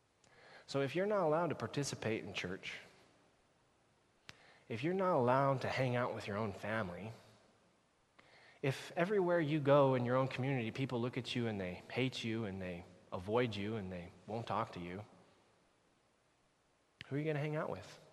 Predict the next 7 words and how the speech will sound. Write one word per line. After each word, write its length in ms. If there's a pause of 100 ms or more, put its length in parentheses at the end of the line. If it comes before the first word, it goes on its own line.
(2250)
People 240
just 240
like 240
you. 180 (1400)
Other 180
tax 300
collectors 560